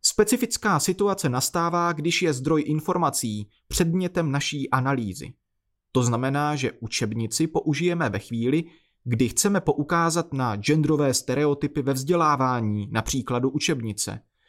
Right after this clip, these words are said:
v níž silní muži pomáhají slabým ženám nebo chytré ženy hloupým mužům.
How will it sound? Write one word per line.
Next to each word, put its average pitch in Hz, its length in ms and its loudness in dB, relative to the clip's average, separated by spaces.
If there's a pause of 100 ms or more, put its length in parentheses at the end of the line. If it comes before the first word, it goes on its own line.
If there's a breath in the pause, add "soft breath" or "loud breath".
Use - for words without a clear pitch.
(100)
v 120 140 2
níž 139 420 0 (120)
silní 165 480 2
muži 131 380 0 (260 loud breath)
pomáhají 135 640 0
slabým 110 480 -2
ženám 110 480 -2 (200 soft breath)
nebo 104 300 0 (200 loud breath)
chytré 104 380 0
ženy 139 340 0
hloupým 123 520 -2
mužům. 110 400 -2